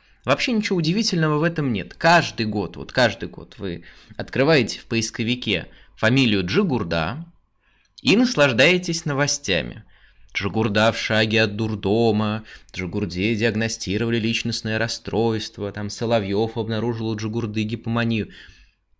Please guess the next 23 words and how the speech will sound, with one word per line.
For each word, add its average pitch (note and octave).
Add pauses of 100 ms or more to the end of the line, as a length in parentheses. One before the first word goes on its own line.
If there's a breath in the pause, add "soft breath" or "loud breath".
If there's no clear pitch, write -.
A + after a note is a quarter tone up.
(180)
И C#3+
каждый D3+
раз D3
ты C#3
это A#2
читаешь - (640)
и D3
удивляешься. F3+ (440)
Ну -
когда A#2
же F#3+
уже D3+
прогнозы B2+
начнут B2
сбываться? A2 (460 loud breath)
Потому C3
что D#3
зачем D3
ставится F3
диагноз? A#2+ (840)
Во-первых, B2
подобрать G2
лечение, -